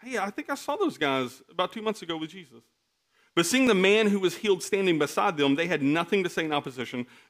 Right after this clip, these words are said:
But when they had commanded them to leave the council, they conferred with one another. "Hey, you guys, get out of here for a second. Let's talk for a second." Verse sixteen.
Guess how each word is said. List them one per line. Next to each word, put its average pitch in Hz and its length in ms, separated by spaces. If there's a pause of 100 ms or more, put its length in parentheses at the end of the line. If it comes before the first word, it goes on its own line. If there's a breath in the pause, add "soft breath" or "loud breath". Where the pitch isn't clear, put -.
But 151 160
when 190 380
they 165 120
had 165 220
commanded 170 480
them 180 140
to 170 80
leave 160 220
the 165 100
council, 123 680
they 151 200
conferred 147 560
with 127 140
one 131 160
another. 120 140
"Hey, 170 100
you 190 60
guys, 170 180
get 165 100
out 170 120
of 180 40
here 180 100
for 170 100
a - 20
second. 165 340 (220 soft breath)
Let's 170 160
talk 139 300
for 135 80
a 117 40
second." 117 300
Verse 151 180
sixteen. 127 400